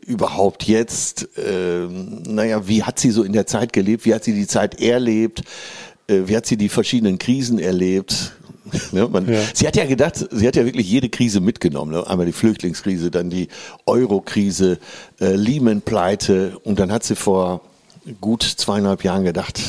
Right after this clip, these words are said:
Speaker 1: komm, ne, den letzten Rest, oder sagen wir mal, vor vier Jahren hat sie gedacht, so die letzten Jahre, die mache ich auf einer Arschbacke.
Speaker 2: Tja,
Speaker 1: <laughs> Und dann
Speaker 2: Pustekuchen.
Speaker 1: kam so ein lustiges
Speaker 2: Ja.
Speaker 1: Virus aus Wuhan
Speaker 2: Ja.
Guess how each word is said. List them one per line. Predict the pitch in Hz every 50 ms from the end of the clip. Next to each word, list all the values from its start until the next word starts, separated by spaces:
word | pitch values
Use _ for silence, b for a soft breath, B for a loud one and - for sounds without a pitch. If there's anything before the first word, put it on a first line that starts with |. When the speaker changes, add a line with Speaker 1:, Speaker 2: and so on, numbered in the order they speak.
| - - - _
Speaker 1:
komm, | - 90 80 82 78 71 - _ B B B B B B B B B
ne, | - 82 90 95 - -
den | 92 85
letzten | 85 98 - - 92 90
Rest, | 85 90 98 92 - -
oder | 107 104 107 104
sagen | 117 123 147
wir | 143
mal, | 135 123
vor | - - 127 -
vier | - - 135 131 120
Jahren | 92 85 76 76 76
hat | 85 87 -
sie | - 85
gedacht, | 87 82 80 73 B B B B B B B -
so | - - 85
die | - 92 90
letzten | 82 92 - - - 101
Jahre, | 87 82 82 82 80 87
die | 80 85 78
mache | 80 80
ich | 82 -
auf | 78 -
einer | 85 82 82 78 76 78
Arschbacke. | 85 82 - - - 131 - - 76 85 - - - -
Speaker 2:
Tja, | - 147 123 110 - -
Speaker 1:
<laughs> | - -
Und | 110 92 -
dann | 165 -
Speaker 2:
Pustekuchen. | - 190 185 - - 120 113 120 127 127 123
Speaker 1:
kam | 113 104
so | 117
ein | 113 110 107
lustiges | 110 135 - - 117 110 104
Speaker 2:
Ja. | - 127 123 117
Speaker 1:
Virus | 135 139 131 127 127 113 104
aus | 95 104 104 95 92
Wuhan | 98 107 104 87 78 - 123 135 123 117
Speaker 2:
Ja. | 107 104